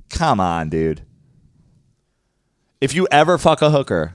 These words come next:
you should know you're supporting probably violence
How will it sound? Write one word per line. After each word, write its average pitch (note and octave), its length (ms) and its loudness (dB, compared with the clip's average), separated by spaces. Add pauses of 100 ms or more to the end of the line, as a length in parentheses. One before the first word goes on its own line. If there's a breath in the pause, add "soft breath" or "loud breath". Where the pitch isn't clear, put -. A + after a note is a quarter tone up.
(160)
you G2 140 -4
should G#2 160 -2
know F#2+ 500 0 (240)
you're F#2+ 120 0
supporting G2+ 720 -2 (680)
probably C#3 420 2
violence G#2 760 -2